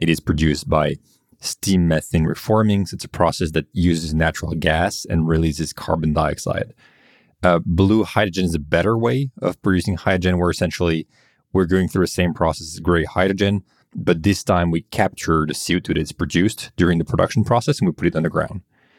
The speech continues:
Um, that capture process is not a hundred percent efficient. It's about sixty percent efficient. So it's still not absolutely clean hydrogen, but it is better. And, and finally, there's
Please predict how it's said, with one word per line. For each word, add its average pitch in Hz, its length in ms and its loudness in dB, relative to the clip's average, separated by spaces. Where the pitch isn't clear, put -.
Um, 82 440 2
that 92 320 0
capture 87 340 0
process 82 380 -2
is 85 80 -2
not 80 120 2
a 80 40 -2
hundred 87 340 -2
percent 82 200 -2
efficient. 113 420 -2
It's - 80 -10
about 90 220 -2
sixty - 260 -4
percent 85 280 0
efficient. 90 380 0
So 78 240 0
it's - 80 -2
still 120 160 2
not 104 220 2
absolutely 82 500 0
clean 82 260 -2
hydrogen, 80 560 -4
but 87 100 4
it 101 100 4
is 90 120 2
better. 78 300 -4
And, 104 300 2
and 95 140 2
finally, 101 300 2
there's 82 200 0